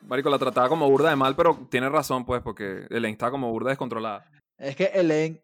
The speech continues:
Speaker 2: en esa empresa siempre ha sido como alguien medio incompetente, ¿sabes? Entonces, por eso es que cuando ella dice como, "Pero yo soy el presidente, no puedo hacer lo que, como que yo soy el presidente", y él como que, "No, sí, sí, estamos todos muy impresionados". Es porque <laughs> me imagino que nadie piensa que esa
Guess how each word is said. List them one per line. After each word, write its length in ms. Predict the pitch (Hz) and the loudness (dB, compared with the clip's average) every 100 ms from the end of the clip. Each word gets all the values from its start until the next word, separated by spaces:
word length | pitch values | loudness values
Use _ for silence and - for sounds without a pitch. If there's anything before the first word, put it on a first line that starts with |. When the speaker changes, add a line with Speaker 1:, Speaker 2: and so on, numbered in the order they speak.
| _ - | _ -8
Speaker 2:
en 100 | 180 | -4
esa 160 | 175 196 | -4 -4
empresa 320 | 180 180 175 | -2 -2 -2
siempre 260 | 190 180 180 | -6 -4 -4
ha 20 | |
sido 220 | 180 180 | -2 -2
como 240 | 185 170 151 | -2 -2 -2
alguien 260 | 139 156 | -4 -6
medio 140 | 170 175 | -4 -4
incompetente, 540 | 175 143 131 165 143 | -4 -6 -4 -6 -6
¿sabes? 320 | 170 143 120 131 | -4 -2 -4 -10
Entonces, 480 | 139 139 135 156 156 - | -10 -6 -6 -6 -8 -4
por 100 | 165 | -2
eso 160 | 147 170 | 0 0
es 380 | 170 165 175 165 | -2 -4 -8 -8
que 80 | 180 | -6
cuando 220 | 175 156 | -6 -4
ella 100 | 147 | -4
dice 100 | 156 | -6
como, 140 | 170 | -6
"Pero 140 | 156 160 _ - | -6 -8 _ -2
yo 140 | 147 | -2
soy 160 | 180 185 | 0 0
el 40 | |
presidente, 520 | 220 - 185 214 170 | 0 2 2 2 0
no 80 | 147 | -2
puedo 100 | 170 | -2
hacer 140 | 175 | 0
lo 80 | 202 | -2
que, 360 | 196 180 143 - _ _ _ | 0 -2 -2 -10 _ _ _
como 140 | 147 | -2
que 60 | 151 | 0
yo 20 | |
soy 140 | 151 196 | 2 2
el 40 | |
presidente", 480 | 220 - 202 214 170 | 2 4 4 4 2
y 20 | |
él 60 | 160 | 0
como 100 | 175 | 0
que, 80 | 160 | 0
"No, 100 | 190 | 0
sí, 80 | 190 | 0
sí, 260 | 208 196 - - _ | 0 -2 -4 -20 _
estamos 300 | - 143 151 | -14 -10 -4
todos 180 | 180 165 | -2 0
muy 120 | 185 | 0
impresionados". 600 | 185 190 160 147 151 123 _ - | 0 -2 -2 -4 -4 -6 _ -16
Es 60 | 139 - | -10 -4
porque 400 | 190 170 151 135 | 0 0 0 -6
<laughs> 720 | 127 - 202 - 180 202 254 - - | -14 -6 -6 -4 -8 -10 -14 -16 -8
me 140 | 160 | -6
imagino 100 | 160 | -4
que 100 | 196 | -2
nadie 260 | 165 170 175 | 0 2 4
piensa 260 | 190 185 | 2 2
que 80 | 196 | 0
esa 120 | 208 | 2